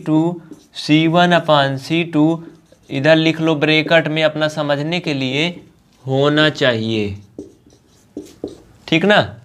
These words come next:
बस सिंपल सी बात है यार, यहाँ जब मान रखोगे तो सब आ जाएगा, दौड़ के अपने आप आ जाएगा। ये समझने के लिए ब्रैकेट में लिखवाया, इतना होना चाहिए।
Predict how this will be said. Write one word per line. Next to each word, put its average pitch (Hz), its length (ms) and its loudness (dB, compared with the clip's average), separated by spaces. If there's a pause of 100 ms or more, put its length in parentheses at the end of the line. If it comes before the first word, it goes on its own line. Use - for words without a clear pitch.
(280)
बस 180 300 -2
सिंपल 185 400 -2
सी 165 140 -6
बात 117 240 2
है 151 80 -6
यार, 190 180 -2 (320)
यहाँ 139 220 -6
जब 147 160 -6
मान 160 220 -4
रखोगे 180 380 -4
तो 180 100 -6
सब 180 180 -2
आ 185 100 4
जाएगा, 185 280 4
दौड़ 160 240 4
के 151 100 2
अपने 127 280 -2
आप 113 200 2
आ 107 80 2
जाएगा। 98 420 -8 (1800)
ये 151 120 4
समझने 160 460 2
के 175 100 0
लिए 151 120 2
ब्रैकेट 135 340 0
में 123 100 -4
लिखवाया, 143 300 0
इतना 165 220 -4
होना 104 240 -6
चाहिए। 98 380 -14